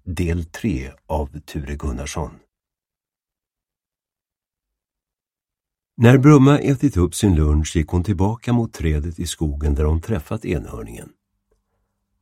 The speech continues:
Hon kände sig mätt och nöjd. Fixare sorken, som tjuvlyssnat på Brumma när hon berättat om att hon träffat en enhörning,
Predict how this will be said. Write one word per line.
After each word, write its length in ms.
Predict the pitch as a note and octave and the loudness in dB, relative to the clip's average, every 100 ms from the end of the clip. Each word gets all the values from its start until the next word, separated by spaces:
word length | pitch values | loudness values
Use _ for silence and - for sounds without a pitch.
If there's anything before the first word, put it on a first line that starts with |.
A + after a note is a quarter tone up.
| _ | _
Hon 160 | - C#2+ | -6 -4
kände 280 | D#2+ C#2 C2 | -2 -4 -4
sig 160 | C2+ | -4
mätt 560 | C2 E2 A#2+ - - - _ _ _ _ _ _ | 0 0 0 -6 -20 -20 _ _ _ _ _ _
och 160 | - G#2 | 0 2
nöjd. 380 | C2 - - - _ _ _ _ _ _ _ _ _ _ _ _ _ _ _ _ | 0 -6 -12 -20 _ _ _ _ _ _ _ _ _ _ _ _ _ _ _ _
Fixare 560 | - A#2 - G#2+ G#2 | -2 -2 -4 -2 -2
sorken, 760 | G2+ C3+ D3 - - C2+ A#1+ C#2+ | -4 -6 -6 -8 -8 -8 -8 -8
som 240 | - E2+ | -4 -4
tjuvlyssnat 840 | E2+ B2 F2 E2+ A2+ - B2 A#2+ | -2 -2 -2 -2 -4 -4 -8 -10
på 80 | - | -8
Brumma 460 | A2+ A2+ C#2+ C#2+ C#2+ | -4 0 0 0 0
när 160 | D#2 | 0
hon 400 | D2+ D#2+ D#2+ E2 | 0 0 0 0
berättat 580 | E2+ A2 A2+ _ G#2+ - | -2 -2 -4 _ -8 -6
om 140 | D#2 | -4
att 120 | C#2+ D2+ | -2 -2
hon 180 | F2 | -4
träffat 380 | E2 E2+ D2+ E2 | -2 -6 -4 -4
en 160 | F2+ G#2 | -4 -4
enhörning, 880 | B2 G2+ D#2+ D#2+ A2 - - - | -4 -2 -2 -2 -4 -6 -8 -10